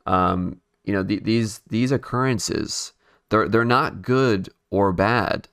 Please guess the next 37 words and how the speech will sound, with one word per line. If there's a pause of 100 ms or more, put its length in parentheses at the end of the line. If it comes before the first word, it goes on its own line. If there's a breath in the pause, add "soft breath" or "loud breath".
And
it's
the
conceptual
nature
of,
of
human
beings,
right?
Where
we
live
in
that, (400 soft breath)
where
we
also
live
in
that
conceptual
world (360 soft breath)
where
we
feel
the
need
to
characterize
these
occurrences,
right?
Because, (340 soft breath)
'cause
ultimately
it's,